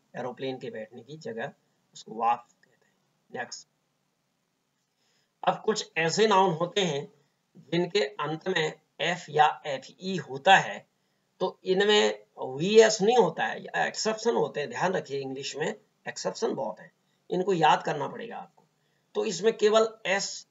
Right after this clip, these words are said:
ऐड कर दिया जाता है, बस हो गया, Plus add, plus एस कर देंगे, Word plus एस कर देंगे तो plural बन जाएगा। देखिए,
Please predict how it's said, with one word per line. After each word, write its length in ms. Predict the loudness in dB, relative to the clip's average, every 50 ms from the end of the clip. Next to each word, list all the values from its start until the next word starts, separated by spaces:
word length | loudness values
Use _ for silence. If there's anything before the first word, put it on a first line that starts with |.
| _ -2
ऐड 200 | -2 0 -2 -2
कर 180 | -4 -4 -6
दिया 200 | -4 -6 -8 -8
जाता 280 | -8 -8 -10 -12 -14 -16
है, 60 | -8 -4
बस 200 | -2 -2 -2 -4 -6
हो 60 | -12
गया, 260 | -16 -18 -20 -20 _ _ _ _
Plus 320 | 0 2 2 2 0 -4 -14 _ -2
add, 260 | 2 2 2 2 2 -4 _ _ _ _ -12
plus 500 | -12 -12 -10 -4 -2 -2 -2 -2 -4 -8 _ -2
एस 220 | -2 -2 -2 -4
कर 180 | -8 -10 -12 -12
देंगे, 340 | -12 -16 -18 -20 _ _ _ _ _ _ _ _ _ _ _ _ _ _ _ _ _ _ -14
Word 500 | -10 -6 -2 0 4 6 6 6 6 4 2 0
plus 340 | 0 0 0 0 -2 -6 -8 -2
एस 180 | 0 0 0 0
कर 200 | -2 -4 -4 -2
देंगे 280 | -4 -4 -4 -4 -4 -2
तो 160 | 0 0 0 0 -2 -8 _ _
plural 320 | -4 0 4 4 4 4
बन 160 | 2 -2 -6 -6
जाएगा। 280 | -8 -10 -12 -12 -12
देखिए, 500 | -6 -4 -4 -2 0 2 4 4 2 2